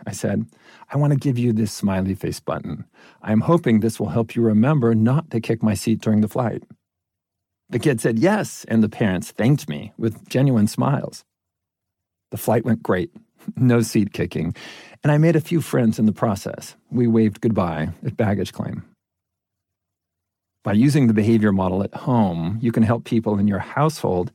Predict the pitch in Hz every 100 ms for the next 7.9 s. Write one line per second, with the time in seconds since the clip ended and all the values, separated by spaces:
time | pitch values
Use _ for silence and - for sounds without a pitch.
0 | _ - 90 92 - - - 131 - -
1 | _ _ _ - - - - _ 113 104
2 | 147 175 156 139 131 104 101 104 113 131
3 | 117 117 113 104 104 - 110 - 107 -
4 | 104 95 - 76 78 - - - - 113
5 | 127 113 127 117 113 101 98 98 92 -
6 | 113 110 110 - - 95 92 98 110 -
7 | - 87 90 120 110 - - -